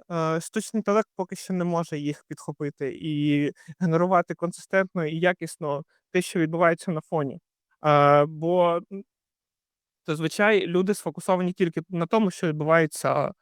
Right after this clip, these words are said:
е, спереду на зображенні. Е, так. Тобто,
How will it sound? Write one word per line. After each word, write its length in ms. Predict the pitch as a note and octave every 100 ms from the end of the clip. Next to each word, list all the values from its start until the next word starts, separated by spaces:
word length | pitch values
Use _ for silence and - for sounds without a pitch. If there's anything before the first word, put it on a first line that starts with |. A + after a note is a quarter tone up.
| _ _ -
е, 500 | C#3+ C3+ C#3 C#3 C#3
спереду 500 | D3+ - F3+ D3+ D3+
на 120 | D3 D3
зображенні. 500 | D3 C3+ C3+ C#3 C#3+
Е, 40 | _ _ _ _ _ _ _ _ _ _ _ _ _ _ E3 D#3+ D#3+ D#3+ - _ _ _ -
так. 120 | D#3 _ _ _
Тобто, 460 | A3 A3 - A#3